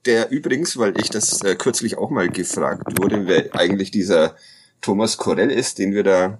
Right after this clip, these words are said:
immer erwähnen, ein Kollege aus dem Feuilleton. Und der hat diesen Jingle eingesprochen, weil der der Einzige ist, der Hochdeutsch kann im Verlag.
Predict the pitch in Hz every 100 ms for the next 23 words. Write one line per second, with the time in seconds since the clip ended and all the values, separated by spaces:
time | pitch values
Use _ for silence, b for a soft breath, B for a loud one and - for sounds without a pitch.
0 | - 104 98 69 80 92 107 117 B B
1 | B B 76 85 87 - 90 80 90 98
2 | 113 95 - - 85 90 92 - - -
3 | 95 90 87 85 82 85 - _ _ -
4 | - - 151 117 - 98 151 - - -
5 | _ _ _ _ _ _ _ - 95 90
6 | 87 92 - 82 87 - - 123 98 65
7 | 78 - - 82 78 76 78 73 - 76
8 | 92 - 90 90 - - - 82 80 78
9 | - - 110 - 76 - - 65 65 -
10 | - 78 69 69 - _ _ _ _ -
11 | - 76 65 64 -